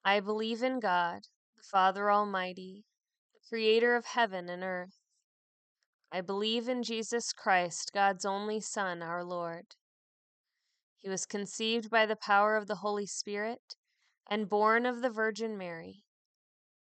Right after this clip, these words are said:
He suffered under Pontius Pilate, was crucified, died, and was buried.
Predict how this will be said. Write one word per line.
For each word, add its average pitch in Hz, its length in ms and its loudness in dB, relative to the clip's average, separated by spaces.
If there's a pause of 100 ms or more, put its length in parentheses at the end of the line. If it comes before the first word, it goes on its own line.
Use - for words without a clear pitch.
He 196 120 -12
suffered 226 560 2
under 220 260 -2
Pontius 208 540 -6
Pilate, 185 640 -6 (500)
was 202 200 -6
crucified, 175 960 -4 (100)
died, 190 500 0 (100)
and 185 120 -10
was 175 160 -8
buried. 180 520 -10